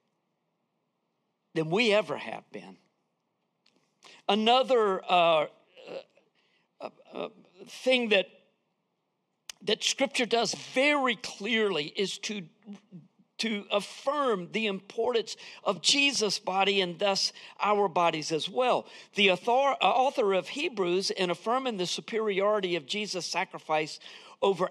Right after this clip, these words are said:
animal sacrifice, said in Hebrews ten five, "Consequently,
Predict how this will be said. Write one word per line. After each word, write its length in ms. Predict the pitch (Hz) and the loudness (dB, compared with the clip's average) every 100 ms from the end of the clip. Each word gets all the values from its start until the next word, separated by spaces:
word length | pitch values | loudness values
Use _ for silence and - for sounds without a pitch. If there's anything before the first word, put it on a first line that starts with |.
| - | -2
animal 480 | 262 285 233 151 | 0 2 0 -2
sacrifice, 800 | 135 - 127 - 117 - 123 135 | -6 -6 -6 -10 -14 -8 -4 -4
said 320 | 170 - 175 185 | -4 -2 0 0
in 140 | 156 | -4
Hebrews 500 | 139 170 156 160 - | -6 -8 -6 -8 -8
ten 260 | - 160 139 | -8 -8 -8
five, 300 | 131 120 117 - - - - | -4 -4 -6 -14 -20 -20 -10
"Consequently, 960 | - 226 202 196 - 190 160 165 165 180 | -2 0 0 -2 0 -2 -2 -4 -6 -8